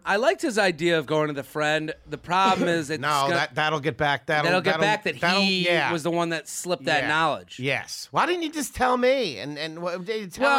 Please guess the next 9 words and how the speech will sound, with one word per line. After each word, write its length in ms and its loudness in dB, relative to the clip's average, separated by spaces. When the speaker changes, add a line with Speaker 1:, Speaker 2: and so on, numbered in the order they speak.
Speaker 1:
Well, 140 -4
Speaker 2:
Sharon? 640 -2
And 220 -6
wh-, 180 -2
why 160 2
did 180 -4
you 80 -4
do 200 -6
that? 280 0